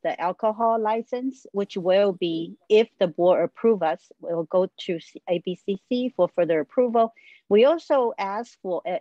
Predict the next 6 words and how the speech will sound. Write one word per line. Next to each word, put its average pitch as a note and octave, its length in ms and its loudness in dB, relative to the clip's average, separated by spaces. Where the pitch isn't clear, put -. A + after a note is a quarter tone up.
submitted G#3 480 0
another F3+ 520 -2
application F3 920 -4
without G3 400 2
alcohol E3+ 500 0
license, E3 600 -6